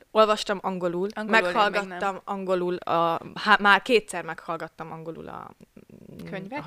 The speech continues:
Speaker 1: a hangos könyvet.
Speaker 2: Mhm.
Speaker 1: Ugye hallgattam a zenéjét, láttam a kilencvenötös filmet, láttam a kétezer-ötös filmet, ö,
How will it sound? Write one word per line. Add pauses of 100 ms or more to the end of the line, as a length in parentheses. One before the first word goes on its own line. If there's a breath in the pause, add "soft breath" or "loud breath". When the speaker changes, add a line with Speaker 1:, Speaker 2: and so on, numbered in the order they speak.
Speaker 1:
a
hangos
könyvet.
Speaker 2:
Mhm.
Speaker 1:
Ugye
hallgattam
a
zenéjét,
láttam
a
kilencvenötös
filmet,
láttam
a (140)
kétezer-ötös
filmet, (580 soft breath)
ö,